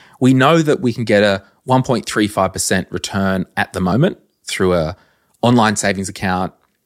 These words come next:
introductory rate, whatever, right? So we'll just call our benchmark one and a half percent for the sake of this.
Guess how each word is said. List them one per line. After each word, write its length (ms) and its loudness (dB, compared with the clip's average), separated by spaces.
introductory 520 0
rate, 260 0
whatever, 460 2
right? 220 -6
So 220 0
we'll 100 2
just 180 -2
call 240 2
our 120 2
benchmark 760 -4
one 240 0
and 100 -4
a 20 -6
half 260 -4
percent 480 -2
for 100 -4
the 80 0
sake 260 -2
of 60 -6
this. 180 -8